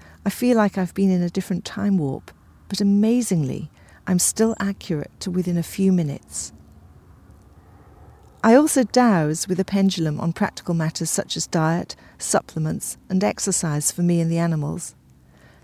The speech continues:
Dowsing is your instinct on the end of a piece of string, which makes it visible. It's saved me a lot of time, money, and angst over the years,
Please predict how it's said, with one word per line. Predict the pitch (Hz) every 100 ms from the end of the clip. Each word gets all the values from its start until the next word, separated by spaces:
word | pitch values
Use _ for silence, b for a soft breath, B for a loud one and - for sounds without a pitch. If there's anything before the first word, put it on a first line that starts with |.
| _
Dowsing | - 214 220 254 254
is | - 170
your | 175 -
instinct | 190 185 - 143 - -
on | 170
the | 160 -
end | 175 185
of | 185
a |
piece | 190 185 -
of | 165
string, | - 170 151 156 - b b b
which | - -
makes | 202 - -
it | -
visible. | 202 175 143 160 - _ _ _ - b b -
It's | 196 -
saved | 254 226 208
me | 185
a |
lot | 170 190 208
of | 208
time, | - 190 175 175
money, | - 175 170 165
and | 170
angst | 180 - -
over | 151 151
the | 151
years, | 151 147 151 165